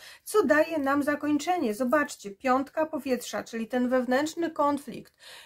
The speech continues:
e, konflikt zewnętrzny też, czyli jakieś takie ścieranie się właśnie w rozmowie, intelektualne z kimś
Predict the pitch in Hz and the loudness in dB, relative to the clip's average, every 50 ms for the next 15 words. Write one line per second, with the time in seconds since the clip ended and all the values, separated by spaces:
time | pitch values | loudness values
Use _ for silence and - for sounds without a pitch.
0 | - _ - 233 233 226 - 277 294 330 339 330 339 320 311 - - _ _ - | -10 _ -2 -2 0 2 2 2 4 2 2 -2 -4 -6 -6 -6 -8 _ _ -12
1 | 240 208 - 302 311 339 339 339 330 330 285 254 240 - - - 226 208 202 202 | -12 -2 4 6 6 6 6 2 0 -2 0 0 0 -2 -4 -6 -6 -6 -6 -6
2 | 196 196 196 - - - 247 240 254 262 254 - - - _ _ _ _ _ - | -8 -10 -10 -8 -6 -2 0 0 0 0 -2 -6 -16 -20 _ _ _ _ _ 0
3 | 233 247 262 302 320 320 - 285 262 - - 294 277 311 311 - 277 254 - - | 2 4 4 4 2 0 -4 -6 -6 -6 -4 -4 -4 -4 -2 -4 -6 -6 -6 -8
4 | - - 277 269 262 277 294 320 349 330 294 262 254 - - 240 226 233 269 294 | -6 -2 0 2 2 4 4 4 2 2 2 0 0 0 -2 -2 -2 0 2 2
5 | 311 311 - - 277 254 233 226 226 - - - - - - - - 233 277 294 | 0 0 -2 -4 0 0 2 2 0 0 -4 -14 -20 -20 -12 -6 -2 0 2 2
6 | 277 233 220 247 247 269 294 320 320 254 226 226 214 208 202 196 196 202 - _ | 2 4 4 6 6 8 8 6 6 4 0 -2 -2 0 -2 -2 -4 -6 -10 _
7 | _ _ _ _ _ _ _ - 247 254 247 294 277 269 269 262 - - - - | _ _ _ _ _ _ _ 0 0 2 4 4 4 4 4 2 0 -4 -10 -4
8 | 254 254 269 285 311 330 330 311 285 254 240 220 208 214 208 - - - - - | 0 2 4 4 4 4 2 2 2 2 2 2 0 -2 -2 -4 -8 -8 -6 -4
9 | 311 320 320 262 240 - - - | -2 0 0 0 0 -2 -6 -10